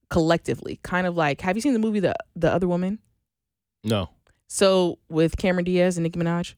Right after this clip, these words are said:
Speaker 2: Uh-uh.
Speaker 1: So the movie, The Oth-, The Other Woman or Other Women, it's a good
Speaker 2: Mm-hmm.
Speaker 1: movie, by the way.
Speaker 2: Mm-hmm.
Speaker 1: One woman who's married to a dude finds out that her man is having an affair.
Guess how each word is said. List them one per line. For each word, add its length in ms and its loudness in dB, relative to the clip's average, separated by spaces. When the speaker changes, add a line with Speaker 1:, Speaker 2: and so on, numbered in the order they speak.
Speaker 2:
Uh-uh. 320 -4
Speaker 1:
So 300 4
the 100 2
movie, 480 2
The 140 4
Oth-, 220 -2
The 500 4
Other 180 2
Woman 240 2
or 100 -4
Other 220 0
Women, 340 -2
it's 140 -4
a 20 -6
good 140 2
Speaker 2:
Mm-hmm. 60 -2
Speaker 1:
movie, 160 -2
by 140 -8
the 80 -6
way. 140 -6
Speaker 2:
Mm-hmm. 220 -8
Speaker 1:
One 440 2
woman 360 0
who's 180 -2
married 260 0
to 120 -2
a 40 0
dude 380 -4
finds 320 -4
out 140 -4
that 80 -6
her 240 -2
man 260 -4
is 120 -8
having 260 -8
an 80 -8
affair. 220 -10